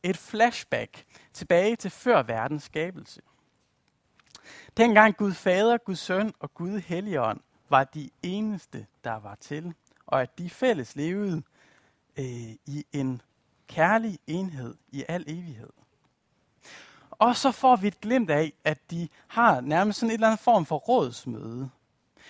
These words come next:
hvor i de beslutter, at de vil skabe. Skabe verden, skabe os, skabe alt. Og, øh,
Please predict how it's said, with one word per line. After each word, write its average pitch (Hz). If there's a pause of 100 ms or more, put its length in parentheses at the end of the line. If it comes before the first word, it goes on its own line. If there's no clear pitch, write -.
(200)
hvor 220
i 226
de 175
beslutter, 208
at -
de 151
vil 139 (100)
skabe. 175 (1400)
Skabe 196
verden, 147
skabe 147
os, - (440)
skabe 175
alt. - (2000)
Og, 190
øh, 190